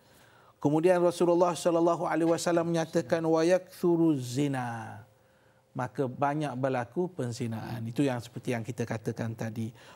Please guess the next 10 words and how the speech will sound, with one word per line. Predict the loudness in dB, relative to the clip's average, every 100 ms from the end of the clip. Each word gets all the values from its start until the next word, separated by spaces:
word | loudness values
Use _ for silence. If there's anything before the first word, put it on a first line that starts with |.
| -2
"Wa | 2 4
yakthubu | 4 0 -2 2 2 2 0
syurbul | 0 0 2 2 2 2 2
khamr." | 0 -4 -2 -6 -10 -18 -20 -20 -20 _
Dan | -2 0 2
banyak | 0 0 -2
berlaku | 0 0 -2 -2 0
orang | 2 2 0 -2
meminum | -4 -4 -4 -4 -8
arak. | -8 -8 -10